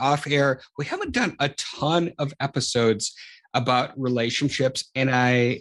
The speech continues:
am familiar with what you guys have done and the approach you've taken to it. So I'm really excited to share that with everybody listening to this. But what I wanna do is, before we even get there,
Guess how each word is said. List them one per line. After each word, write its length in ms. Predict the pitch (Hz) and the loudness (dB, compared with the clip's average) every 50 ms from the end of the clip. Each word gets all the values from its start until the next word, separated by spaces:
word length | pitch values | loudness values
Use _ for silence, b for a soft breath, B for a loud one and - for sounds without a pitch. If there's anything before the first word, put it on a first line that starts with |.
| - - | -4 -6
am 80 | 127 | -6
familiar 460 | - - - 143 143 160 185 190 185 | -6 -6 -2 2 4 4 4 2 0
with 140 | 170 156 143 | 0 0 -2
what 400 | 131 131 143 135 131 - - - | 0 0 0 0 0 -2 -4 -2
you 120 | 156 160 147 | -2 0 2
guys 320 | 147 135 131 131 131 131 | 2 4 4 4 2 2
have 120 | 135 117 120 | 0 -2 -2
done 180 | 135 123 127 | -2 0 0
and 120 | 127 131 131 | 0 2 2
the 80 | 127 | 2
approach 600 | 120 120 - - - - 156 180 220 214 - - | 0 0 -2 -10 -4 -2 0 0 0 0 -2 -2
you've 140 | 160 151 151 | -2 -2 -2
taken 320 | - - 123 127 - 147 151 | 0 0 0 2 0 0 0
to 120 | 165 160 | 0 -2
it. 40 | 147 | -2
So 160 | - - 135 | -2 0 0
I'm 220 | 131 123 127 117 120 | 0 0 -2 -4 0
really 360 | 135 156 165 160 165 160 - | 2 2 4 4 4 2 0
excited 640 | 139 - - - - 123 123 127 127 123 123 123 B B B B B B B - | -2 -2 -2 -4 -2 0 2 4 4 4 4 2 B B B B B B B 0
to 100 | - 123 | 2 2
share 420 | 123 - - - - 139 135 147 135 | 4 2 2 2 0 0 -2 0 0
that 280 | 139 131 123 117 - | 2 2 0 0 0
with 140 | - 127 120 | -2 0 2
everybody 460 | 120 120 123 131 123 123 120 120 117 | 2 2 4 2 4 4 2 2 4
listening 420 | 113 117 123 123 - - 131 127 120 - | 2 2 2 0 0 0 0 0 0 0
to 100 | 127 123 | 0 0
this. 320 | 120 113 104 101 - B B B B B B B B B _ _ | 2 2 2 0 -2 B B B B B B B B B _ _
But 120 | - 175 165 151 | 0 0 2 2
what 120 | 214 294 | 2 2
I 20 | |
wanna 260 | 330 320 294 240 202 156 | 2 4 4 4 4 4
do 480 | 135 127 117 110 104 101 98 95 - _ _ _ | 4 2 2 4 2 2 0 -4 -8 _ _ _
is, 600 | - 135 135 131 127 123 123 120 120 117 113 - - | -2 2 4 4 6 6 6 4 4 2 0 -2 -2
before 320 | - 135 127 - 202 220 | -4 -6 0 2 2 2
we 80 | 226 185 | 4 2
even 340 | 151 143 127 113 104 - - _ _ | 2 4 4 2 2 -2 -8 _ _
get 240 | - 151 156 156 - _ | -2 -2 -2 -2 -6 _
there, 400 | - 110 92 90 85 78 - - | -4 -2 -2 -2 -6 -10 -12 -14